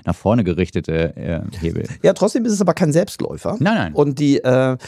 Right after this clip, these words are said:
Speaker 2: und man kann sich immer fragen, warum ist es nicht schon längst von alleine passiert? Die,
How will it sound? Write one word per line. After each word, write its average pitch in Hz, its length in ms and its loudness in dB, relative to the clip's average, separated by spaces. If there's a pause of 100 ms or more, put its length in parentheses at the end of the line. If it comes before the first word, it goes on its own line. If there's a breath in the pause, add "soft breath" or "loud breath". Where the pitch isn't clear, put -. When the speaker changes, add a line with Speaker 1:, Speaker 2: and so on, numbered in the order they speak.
(120)
Speaker 2:
und 123 140 4
man 135 80 4
kann 139 140 0
sich 123 80 0
immer 143 160 0
fragen, 139 240 2
warum 131 200 4
ist 135 120 -2
es 127 100 -4
nicht - 120 -2
schon 123 180 0
längst 131 180 -2
von 123 100 0
alleine 127 380 2
passiert? - 560 -2
Die, 117 360 0